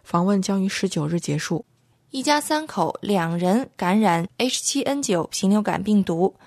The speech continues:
Speaker 2: 母亲已经因病去世，而父亲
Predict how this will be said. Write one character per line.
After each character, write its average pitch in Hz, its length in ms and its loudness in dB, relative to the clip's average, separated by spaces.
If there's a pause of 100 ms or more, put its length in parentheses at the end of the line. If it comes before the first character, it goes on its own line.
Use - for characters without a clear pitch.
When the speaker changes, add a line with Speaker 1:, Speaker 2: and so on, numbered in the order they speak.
(260)
Speaker 2:
母 233 180 6
亲 302 320 -2
已 208 120 4
经 214 280 2
因 262 240 -2
病 220 240 2
去 220 220 -4
世， - 340 0 (320)
而 285 160 2
父 294 360 0
亲 196 280 2